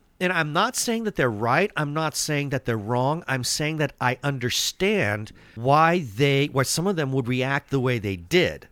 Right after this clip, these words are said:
As for the ethics, you know, I, I remember this being brought up in a humanities class once, and it created one hell of a debate, to, to be,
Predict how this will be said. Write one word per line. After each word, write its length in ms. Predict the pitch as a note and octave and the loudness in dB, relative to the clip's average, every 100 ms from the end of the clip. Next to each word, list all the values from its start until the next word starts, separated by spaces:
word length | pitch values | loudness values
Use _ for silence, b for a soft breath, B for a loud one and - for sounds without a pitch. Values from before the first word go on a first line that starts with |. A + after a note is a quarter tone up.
| _ | _
As 240 | E3+ F3+ - | 4 4 4
for 120 | F#3 | 2
the 160 | F3 C#3+ | 2 4
ethics, 640 | F3+ A#3 A#3+ - - - _ B B B B | 2 2 -2 -2 -6 -8 _ B B B B
you 100 | F#3+ | 2
know, 160 | F3+ F3 | 2 2
I, 180 | - F3+ | 4 4
I 100 | E3+ | 4
remember 280 | G3+ A#3 G#3 | 4 4 2
this 140 | E3 | 2
being 220 | E3 D#3 | -2 0
brought 200 | C#3 E3 | 4 4
up 80 | D#3 | 2
in 100 | C3 | -2
a 20 | |
humanities 560 | B2+ C3+ C3+ C#3 B2 G#2+ | -2 0 0 0 -2 -4
class 400 | - G#2+ G2 - | -2 -2 -2 -4
once, 240 | G2+ G2 | -6 -6
and 260 | - A#2+ A#2 | -6 -6 -4
it 220 | C#3+ D3 | -4 -6
created 400 | - C3+ A#2+ A#2+ | -6 -4 -4 -4
one 180 | G#2+ G#2+ | -6 -8
hell 280 | F#2+ A#2 B2+ | -6 -4 -4
of 80 | A2+ | -4
a 60 | |
debate, 680 | F2+ F#2+ F2 - G#2 D#2 - - _ - | -6 -8 -8 -6 -6 -6 -12 -14 _ -14
to, 300 | G2 G2 F2+ | -10 -8 -8
to 100 | - | -8
be, 300 | F#2+ F2+ | -8 -8